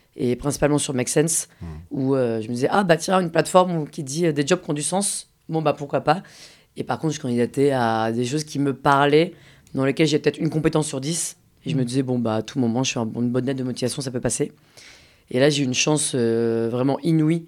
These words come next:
Speaker 1: euh, que quelqu'un me fasse confiance, alors que j'avais pas eu tout de diplôme. Et du coup, je suis arrivée dans l'associatif comme ça, donc un peu par le plus grand des hasards, euh, pour un job alimentaire de base.
Speaker 2: Ok.
Speaker 1: Et, hum, voilà.
Speaker 3: Et la structure dans laquelle t'as travaillé, c'était ?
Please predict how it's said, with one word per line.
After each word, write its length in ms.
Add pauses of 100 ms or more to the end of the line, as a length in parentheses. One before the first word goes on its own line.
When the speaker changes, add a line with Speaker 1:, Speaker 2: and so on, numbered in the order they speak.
(440)
Speaker 1:
euh, 160
que 140
quelqu'un 380
me 80
fasse 180
confiance, 500 (460)
alors 180
que 80
j'avais 140
pas 100
eu 60
tout 100
de 40
diplôme. 420 (560)
Et 180
du 100
coup, 140
je 60
suis 220
arrivée 200
dans 80
l'associatif 360
comme 120
ça, 160
donc 140
un 60
peu 140
par 260 (140)
le 100
plus 140
grand 240
des 100
hasards, 420 (480)
euh, 420
pour 280
un 60
job 180
alimentaire 360
de 60
base. 260 (380)
Speaker 2:
Ok. 140 (320)
Speaker 1:
Et, 260
hum, 380
voilà. 200 (720)
Speaker 3:
Et 40
la 120
structure 380
dans 100
laquelle 280
t'as 100
travaillé, 500
c'était ? 380